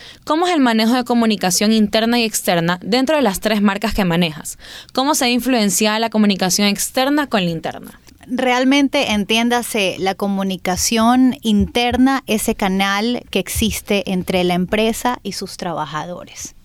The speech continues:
Speaker 2: ¿cierto? La importancia de estar súper conectados, de que los objetivos estén bien trazados. Eso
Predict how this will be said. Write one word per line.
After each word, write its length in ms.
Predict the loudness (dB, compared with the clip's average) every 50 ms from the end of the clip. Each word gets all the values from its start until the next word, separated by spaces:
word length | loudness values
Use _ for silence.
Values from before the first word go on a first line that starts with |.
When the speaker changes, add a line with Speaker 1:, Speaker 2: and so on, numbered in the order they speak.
| -20 -20 -20
Speaker 2:
¿cierto? 520 | -12 -4 -2 0 0 0 -2 _ -18 -20 -20 -20 -20 -20 -14 -14 -12 -12 -12 -14 -16 -20 -20 -20 -20 -20 -20 -20 -20 _ _ -16 -4
La 160 | -2 0 0
importancia 720 | 0 0 0 -2 -4 -2 -2 -4 -2 -2 -4 -4 -4 -4
de 40 | -4
estar 420 | -4 -6 -6 -4 -2 -2 -2 -4 -10 -12 -8
súper 520 | -6 -4 -2 -2 -2 -2 0 -2 -4 -2
conectados, 760 | 0 -2 -2 -2 -4 -2 -2 0 0 2 0 0 -2 -2 -4
de 100 | -4 -4
que 120 | -2 -2 -4
los 160 | -4 -4 -6
objetivos 540 | -8 -6 -6 -8 -6 -4 -2 -2 0 0 -2
estén 440 | -4 -6 -4 -4 -2 -2 0 0
bien 300 | 0 0 2 2 2 2
trazados. 720 | 0 -2 -4 -4 -4 -2 -2 -2 -2 -2 -4 -6 -10 -12 -12 -6 -2
Eso 500 | 0 0 0 0 -2 -2 -2 -2 -2